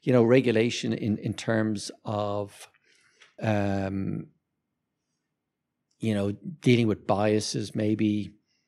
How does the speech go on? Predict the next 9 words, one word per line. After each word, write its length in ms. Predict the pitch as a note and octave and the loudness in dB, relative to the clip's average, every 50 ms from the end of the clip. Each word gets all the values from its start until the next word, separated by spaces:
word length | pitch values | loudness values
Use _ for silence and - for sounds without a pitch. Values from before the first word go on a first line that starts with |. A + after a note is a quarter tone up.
| _ - - _ _ | _ -20 -20 _ _
for, 300 | - G#2+ G2+ G2 - - | -2 -2 0 0 -2 -4
for, 240 | - - A#2+ - - | -6 -4 -4 -4 -4
for 160 | - - G#2+ | -4 -4 -4
example, 840 | G#2 G#2 - G#2+ G#2 G2+ G2+ G#2 G2+ - - G#2 G#2+ G#2 - - - - | -4 -4 -4 -4 -2 -2 -2 -2 -4 -4 -4 -4 -4 -2 -4 -6 -6 -4
or, 500 | G#2+ A2 G#2 G2+ G2+ G2 G2 F#2+ F#2+ - - - - - _ _ _ | -2 0 0 0 0 2 0 0 0 -2 -8 -18 -20 -20 _ _ _
you 180 | - - A#2+ A2 | -2 0 0 2
know, 400 | G#2+ G#2+ G#2+ G#2 G#2 G#2+ - - - - C3+ | 2 2 0 0 -2 -4 -6 -8 -10 -12 -10
um, 580 | - B2 B2 - - G#2 G#2+ - - - - - - _ _ _ _ _ _ _ _ - - | -8 -6 -4 -4 -4 -4 -4 -4 -4 -6 -6 -10 -12 _ _ _ _ _ _ _ _ -20 -20
uh, 200 | - - - | -20 -18 -20